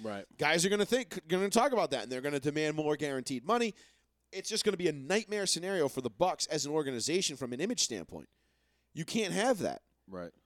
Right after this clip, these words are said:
Speaker 2: So again, that doesn't make sense. So the Bucks would be cutting off their own nose to spite their face to save, what, a million bucks, just
Speaker 1: Yep.
Speaker 2: under a million bucks,
Speaker 1: Which ain't shit.
Speaker 2: which is already accounted for. The salary cap's going up next year.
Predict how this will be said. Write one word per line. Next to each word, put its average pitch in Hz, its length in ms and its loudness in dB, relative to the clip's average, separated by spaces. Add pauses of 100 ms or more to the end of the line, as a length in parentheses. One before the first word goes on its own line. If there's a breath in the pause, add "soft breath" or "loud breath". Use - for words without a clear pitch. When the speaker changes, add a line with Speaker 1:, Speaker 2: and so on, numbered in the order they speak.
(300)
Speaker 2:
So 202 220 4
again, 240 260 2
that 220 180 0
doesn't 147 240 0
make 120 180 0
sense. 104 240 0
So 190 140 4
the 175 100 0
Bucks 202 280 0
would 226 80 -2
be 190 100 -4
cutting - 260 -6
off 208 200 0
their 175 160 0
own 170 120 0
nose 151 260 2
to - 40 2
spite 147 320 0
their 127 140 0
face 117 280 -2
to 107 60 -4
save, 127 240 0
what, 127 220 -2
a - 20 -8
million 123 340 -2
bucks, 127 300 0
just 117 160 -6
Speaker 1:
Yep. - 60 -2
Speaker 2:
under 135 160 0
a 120 40 0
million 117 300 -4
bucks, 110 340 -6
Speaker 1:
Which - 140 -12
ain't 90 160 -8
shit. - 260 2
Speaker 2:
which 185 140 6
is 165 100 0
already 185 380 2
accounted 165 460 -2
for. 104 180 0
The 143 60 2
salary 220 360 4
cap's 156 240 0
going 147 280 0
up 139 100 -4
next 131 240 -4
year. 101 140 -6